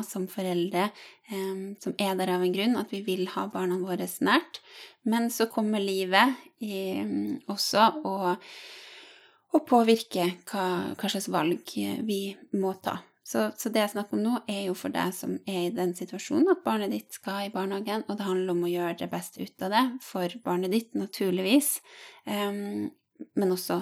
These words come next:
for, for deg som skal stå i det her. Em, så hvis vi bygger videre da,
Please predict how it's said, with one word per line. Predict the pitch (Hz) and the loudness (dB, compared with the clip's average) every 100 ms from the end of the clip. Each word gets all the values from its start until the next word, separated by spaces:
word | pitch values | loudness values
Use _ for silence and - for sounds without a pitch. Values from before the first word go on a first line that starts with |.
| - | -4
for, | - - | -14 -14
for | - 202 175 | -6 -4 0
deg | 180 185 | 0 0
som | - 202 | -4 -8
skal | - | -6
stå | - - 202 | -10 -8 -6
i | - | -6
det | 214 | -6
her. | - - - _ - - - - - - - - 202 | -10 -14 -20 _ -20 -20 -18 -18 -18 -20 -16 -6 -2
Em, | 208 208 302 - _ _ _ | -2 -2 -6 -10 _ _ _
så | - | 2
hvis | 233 220 | 2 4
vi | |
bygger | 254 247 226 | 4 6 4
videre | 214 | 4
da, | 208 | 2